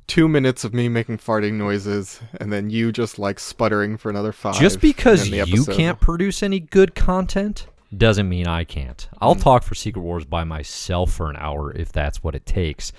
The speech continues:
Speaker 2: and it probably will. It's twelve issues
Speaker 1: Yeah.
Speaker 2: of a gazillion things happening.
Speaker 1: It's true.
Speaker 2: There's
Speaker 1: No, we'll,
Speaker 2: zero
Speaker 1: we'll have,
Speaker 2: chance we don't have enough to talk about.
Speaker 1: We'll have plenty to talk about. But yeah, after that,
Speaker 2: Yeah.
Speaker 1: we're gonna do an episode where I picked all the comics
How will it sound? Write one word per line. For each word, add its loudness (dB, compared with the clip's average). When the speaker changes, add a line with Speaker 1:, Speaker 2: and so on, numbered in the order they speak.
Speaker 2:
and -2
it -2
probably -2
will. -2
It's -4
twelve 8
issues 4
Speaker 1:
Yeah. -12
Speaker 2:
of 6
a 6
gazillion 4
things 2
happening. 0
Speaker 1:
It's -8
true. -6
Speaker 2:
There's 8
Speaker 1:
No, 8
we'll, 6
Speaker 2:
zero 10
Speaker 1:
we'll 4
have, 4
Speaker 2:
chance 6
we 4
don't 4
have 4
enough 0
to -8
talk 2
about. -14
Speaker 1:
We'll 2
have -4
plenty -14
to -18
talk -14
about. -8
But 6
yeah, 8
after 6
that, 8
Speaker 2:
Yeah. 6
Speaker 1:
we're -2
gonna 0
do 0
an 0
episode -4
where -4
I 6
picked -6
all -4
the -16
comics -10